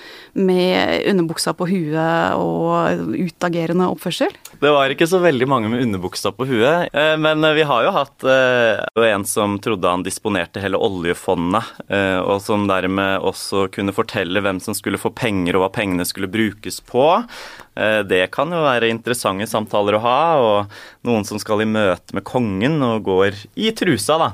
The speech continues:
Speaker 2: ikke på hodet, <laughs> men, eh, går til kongen i trusa på møte med han. Eh, det er jo, altså, men stort sett så har det vært mer sånn leikekamerater, at de har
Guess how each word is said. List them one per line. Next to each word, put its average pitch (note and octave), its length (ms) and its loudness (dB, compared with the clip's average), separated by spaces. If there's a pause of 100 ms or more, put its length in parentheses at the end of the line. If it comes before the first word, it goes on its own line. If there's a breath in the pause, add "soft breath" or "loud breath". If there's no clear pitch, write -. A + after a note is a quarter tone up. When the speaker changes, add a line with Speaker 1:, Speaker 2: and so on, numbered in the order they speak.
(140)
Speaker 2:
ikke C#3 200 0
på E3+ 120 2
hodet, C#3+ 400 4
<laughs> - 20 0
men, C3+ 260 0
eh, C3+ 220 2
går A#2+ 380 2
til B2 240 0
kongen A#2 520 0
i A2 220 -2
trusa A#2 640 -2
på A#2+ 100 -4
møte G#2 280 0
med G2 100 -2
han. D#3 320 0 (540 loud breath)
Eh, B2+ 420 0
det B2+ 80 0
er G#2+ 240 2
jo, A#2+ 320 4
altså, - 240 -2
men C#3 140 2
stort C#3+ 300 -6
sett D3+ 180 -2
så C#3+ 100 -2
har A#2+ 100 2
det A2+ 80 2
vært G#2+ 160 -2
mer G2 200 0
sånn G2+ 180 -2
leikekamerater, F2 1000 -6 (100)
at G#2 160 -4
de G2+ 100 2
har G2 300 0